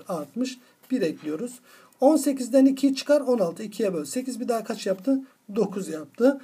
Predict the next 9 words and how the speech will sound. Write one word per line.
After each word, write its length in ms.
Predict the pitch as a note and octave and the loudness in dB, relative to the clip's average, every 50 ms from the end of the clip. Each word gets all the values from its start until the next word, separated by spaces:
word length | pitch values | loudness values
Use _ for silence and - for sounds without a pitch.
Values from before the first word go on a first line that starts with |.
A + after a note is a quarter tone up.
| - - _ _ _ - | -18 -20 _ _ _ -2
Peki 400 | C#4+ C#4+ C#4 - D4 C#4 C4+ - | -2 -2 2 2 0 0 0 6
gerçekten 540 | B3+ C4+ C4+ C4+ C#4 C4+ - C4+ B3+ A#3 | 8 8 8 8 6 0 2 0 0 2
dokuz 260 | B3 A#3+ - C#4 C4+ - | -2 -4 -4 -4 -4 -2
sayı 200 | A#3+ G#3 F#3 F3+ | 0 0 0 0
mı 140 | F3 E3 | -2 0
var? 180 | G3 A3 A3 - | 0 0 4 4
Bakın 240 | C4+ C4 C4 A#3 G#3 | 2 2 2 -2 -4
bakalım. 360 | F#3+ F#3+ G3 A#3 C4+ C4+ C4+ - | -4 -4 -4 -2 -2 -2 -4 -6
İki, 360 | G#3 G3+ - F#3+ F#3+ G3 | -10 -12 -8 -8 -8 -8